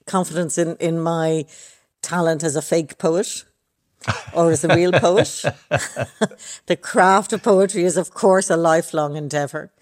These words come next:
But the poems had to stand. This was the, the great work for me, to make us understand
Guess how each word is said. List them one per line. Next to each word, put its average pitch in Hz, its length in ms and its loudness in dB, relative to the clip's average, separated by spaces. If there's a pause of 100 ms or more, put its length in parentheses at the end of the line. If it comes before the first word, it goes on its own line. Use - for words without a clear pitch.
(440)
But 190 160 2
the 190 100 2
poems - 1040 0
had 226 180 -4 (140)
to 196 160 -2
stand. 156 880 -8 (300)
This 202 180 -4
was 185 220 2
the, 151 220 -8
the 165 180 -4
great 190 380 2
work 151 260 -2
for - 140 -8
me, 143 220 -6
to 151 140 -6
make 170 220 0
us 175 120 -2
understand 185 1400 -4